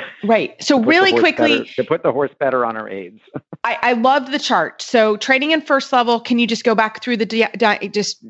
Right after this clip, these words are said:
Speaker 1: kinda go back through that chart one more time so everybody's got it?
Speaker 2: Like, training through second level, the corner should be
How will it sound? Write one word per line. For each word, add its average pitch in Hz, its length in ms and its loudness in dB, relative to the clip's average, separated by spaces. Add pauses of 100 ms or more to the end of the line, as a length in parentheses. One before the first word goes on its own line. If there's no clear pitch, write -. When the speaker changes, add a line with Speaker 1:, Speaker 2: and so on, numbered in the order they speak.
(120)
Speaker 1:
kinda 208 220 0
go 208 180 2
back 202 240 0
through 208 160 0
that 180 160 0
chart 247 280 0
one 190 140 0
more 190 160 2
time 151 380 -4 (360)
so 208 140 0
everybody's 196 500 2
got 160 200 -2
it? - 100 -10 (800)
Speaker 2:
Like, 147 140 -6 (160)
training 139 320 0
through 147 160 -10
second 120 340 -2
level, 117 240 0
the 127 100 -6
corner 110 540 -2
should - 220 -6
be 104 240 2